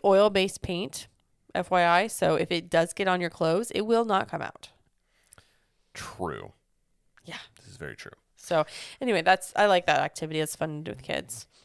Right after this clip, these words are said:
Speaker 1: We had kids chalk art. That's where kids can just take chalk and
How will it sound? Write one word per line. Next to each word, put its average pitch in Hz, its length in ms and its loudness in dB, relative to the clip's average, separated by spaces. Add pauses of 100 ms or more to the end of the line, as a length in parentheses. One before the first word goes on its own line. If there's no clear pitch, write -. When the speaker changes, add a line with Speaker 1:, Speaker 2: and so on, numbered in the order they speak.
(280)
Speaker 1:
We 294 100 -2
had 277 160 -4
kids 240 320 -2
chalk 196 300 2
art. 175 340 2 (160)
That's - 200 -4
where 233 140 0
kids 226 240 -4
can 240 160 -4
just 220 360 -4 (400)
take 247 160 -6
chalk 247 300 4
and 185 260 -2